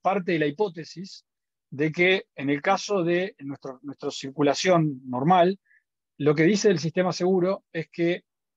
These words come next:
tenemos que hacer caminos y autos a prueba de conductores cada vez más distraídos. Esto lo que está diciendo es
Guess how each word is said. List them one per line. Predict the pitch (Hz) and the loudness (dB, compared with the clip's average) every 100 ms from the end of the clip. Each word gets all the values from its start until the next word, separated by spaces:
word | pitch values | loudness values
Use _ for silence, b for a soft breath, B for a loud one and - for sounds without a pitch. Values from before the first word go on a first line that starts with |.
| _ | _
tenemos | 156 208 214 | -4 -2 -2
que | 185 | -2
hacer | 170 196 170 | -2 -2 -2
caminos | 165 165 196 220 233 - - | 0 -2 -2 -4 -8 -14 -6
y | 165 | -2
autos | 196 175 147 165 190 - _ _ _ _ | 0 0 -4 -10 -12 -18 _ _ _ _
a | 175 156 | -4 0
prueba | 196 214 | 0 2
de | 185 | 0
conductores | 165 156 151 180 175 | -4 -6 -4 -2 -2
cada | - 156 | 0 0
vez | 156 151 | 0 -2
más | 151 | -6
distraídos. | 135 131 120 110 113 - _ b b | -8 -10 -10 -10 -14 -20 _ b b
Esto | 202 226 | 2 4
lo | 208 | 4
que | 165 | 4
está | 208 | 4
diciendo | 190 165 196 202 196 175 | 4 4 4 4 6 6
es | 185 185 - | 4 0 -12